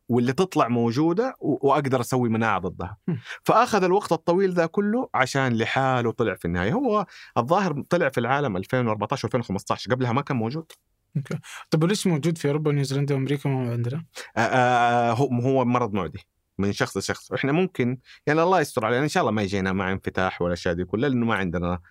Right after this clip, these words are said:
Speaker 1: آه، وهو هذا مرض قاتل. يعني مرض من شخص سليم تمامًا زيه زيك قاعد كذا،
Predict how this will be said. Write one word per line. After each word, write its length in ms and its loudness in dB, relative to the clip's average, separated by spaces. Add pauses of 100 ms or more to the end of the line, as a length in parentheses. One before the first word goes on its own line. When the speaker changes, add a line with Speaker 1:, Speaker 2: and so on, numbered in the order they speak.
(300)
Speaker 1:
آه، 60 0
وهو 280 2
هذا 220 0
مرض 200 -2
قاتل. 360 -8 (680)
يعني 240 2
مرض 340 2 (120)
من 220 2
شخص 680 -4 (840)
سليم 440 2
تمامًا 520 2
زيه 260 0
زيك 360 0
قاعد 120 0
كذا، 260 -4